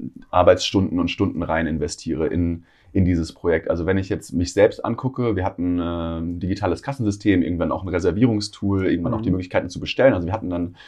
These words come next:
Speaker 1: nach und nach digitalisiert, aber ich saß dann, ähm, zum Beispiel an der Personalplanung. Dafür hatten wir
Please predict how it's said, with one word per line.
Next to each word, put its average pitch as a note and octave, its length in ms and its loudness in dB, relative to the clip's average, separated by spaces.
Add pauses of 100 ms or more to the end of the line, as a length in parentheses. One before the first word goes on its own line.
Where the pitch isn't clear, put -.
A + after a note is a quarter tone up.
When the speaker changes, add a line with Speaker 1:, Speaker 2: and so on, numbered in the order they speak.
(140)
Speaker 1:
nach F#2 200 2
und F#2+ 80 0
nach F2 140 -2
digitalisiert, F2+ 760 -4
aber F2 160 0
ich E2 80 -8
saß G2+ 240 -2
dann, F#2+ 320 -4 (380)
ähm, E2+ 340 2
zum F#2+ 140 -4
Beispiel F#2+ 340 0
an F2+ 140 -2
der E2+ 80 0
Personalplanung. B2+ 1000 -2
Dafür G2+ 280 -2
hatten G2+ 260 -4
wir F2 340 2